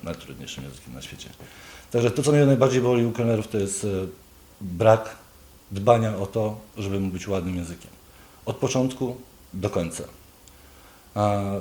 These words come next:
używać słów, e, wcale nie nadętych, tylko ładnych. Takich po prostu. Nie musimy za każdym razem, „Proszę państwa, czy państwo sobie życzą?”,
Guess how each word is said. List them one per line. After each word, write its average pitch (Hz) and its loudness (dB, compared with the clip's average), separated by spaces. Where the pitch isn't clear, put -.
używać 110 -2
słów, - -4
e, 117 0
wcale - -4
nie 165 -4
nadętych, 160 2
tylko 208 -6
ładnych. 95 -2
Takich 226 -8
po 254 -8
prostu. - -2
Nie 151 -4
musimy 170 0
za 113 0
każdym 107 0
razem, 107 0
„Proszę 107 -4
państwa, 107 -4
czy - -8
państwo 104 -6
sobie 92 -4
życzą?”, 85 -6